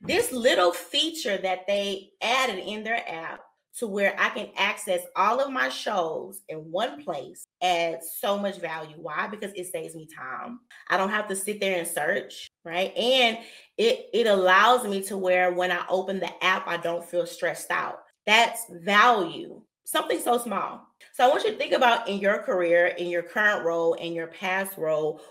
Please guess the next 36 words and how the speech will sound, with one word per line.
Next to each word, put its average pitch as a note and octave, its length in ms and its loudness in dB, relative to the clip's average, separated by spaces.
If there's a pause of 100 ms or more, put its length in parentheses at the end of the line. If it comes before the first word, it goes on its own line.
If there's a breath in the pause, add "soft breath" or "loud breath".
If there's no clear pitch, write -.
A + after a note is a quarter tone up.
(140)
where A3 300 4
you C4 180 -4
could A#3 320 -6
have G3 260 -2 (120)
added F3 440 -2
value. C3+ 520 -6 (200)
Now, F#3 180 0
when F3+ 80 -2
you F3 60 -4
think C4+ 180 -6
about C#4+ 240 2
your - 120 -6
career, B3 380 0
you A3 100 -8
think A#3 160 -6
about A3+ 220 -2
your G#3+ 120 -8
job, F3+ 500 4 (240 loud breath)
think A3+ 140 -4
about F#3 260 2
value. F3 480 4
The E3 140 -2
value C4 400 0
is G3+ 160 -2
something G3+ 260 -4
that E3 140 -2
saves D#3+ 300 -6
time, E3+ 580 -6 (180)
something F#3+ 360 -4
that E3+ 200 -4
saves E3 840 2
money, A#3+ 500 0 (240 soft breath)
something F3 420 -2
that C#3 240 -6
makes A3 360 2
money, A#3+ 520 -2